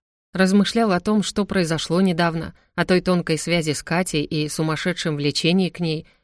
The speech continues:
о нежелании потерять этот хрупкий мир, безумном страхе потерять её. Никогда ещё подобного со мной не происходило. Я ни к кому настолько сильно не привязывался, считая, что это всё глупо и не нужно мне абсолютно.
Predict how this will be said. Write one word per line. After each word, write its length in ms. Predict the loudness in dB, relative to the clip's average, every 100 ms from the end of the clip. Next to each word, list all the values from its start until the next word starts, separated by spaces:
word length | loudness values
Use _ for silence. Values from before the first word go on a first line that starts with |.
| _
о 100 | 4
нежелании 480 | 6 6 4 4 2
потерять 480 | 0 0 0 0 -2
этот 240 | -4 -6
хрупкий 420 | -4 -6 -2 0
мир, 320 | 2 0 -4 -14 _ _ _ 0
безумном 540 | 4 6 6 6 4
страхе 440 | 0 0 0 -2
потерять 500 | -2 -2 0 0 0
её. 340 | 2 2 2 -2 -12 _ -4
Никогда 400 | 0 0 2 0
ещё 260 | 0 -2
подобного 480 | -2 0 0 0 -2
со 160 | -2 -2
мной 180 | 0
не 100 | -2
происходило. 720 | -2 -2 -2 -2 -2 -4 -6 -14 _
Я 220 | 0 2
ни 160 | 2 0
к 60 |
кому 280 | 0 2 4
настолько 480 | 2 0 -2 -2 -4
сильно 320 | 0 0 2
не 120 | 0
привязывался, 840 | 0 0 0 0 -2 -6 -8 -10 -12 _ _
считая, 360 | -4 0 2 2
что 180 | 2 0
это 160 | -2
всё 220 | -2 -2 -2
глупо 420 | 0 0 0 0
и 80 | 0
не 160 | 0
нужно 320 | 2 0 0
мне 160 | -2 -4
абсолютно. 600 | -4 -4 -4 -6 -8 -14